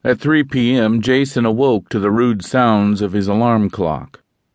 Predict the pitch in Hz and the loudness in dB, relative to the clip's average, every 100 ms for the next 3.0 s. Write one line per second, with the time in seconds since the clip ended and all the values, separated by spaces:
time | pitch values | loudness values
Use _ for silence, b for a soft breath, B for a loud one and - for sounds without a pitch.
0 | _ _ 120 147 147 139 123 110 110 107 | _ _ 0 2 2 0 -4 0 0 2
1 | 123 127 104 92 82 82 85 87 110 107 | 2 0 0 -2 -4 -4 -4 -2 -2 0
2 | 104 101 92 - 90 - 117 110 - | 0 0 -2 -4 -6 -2 -2 -2 -6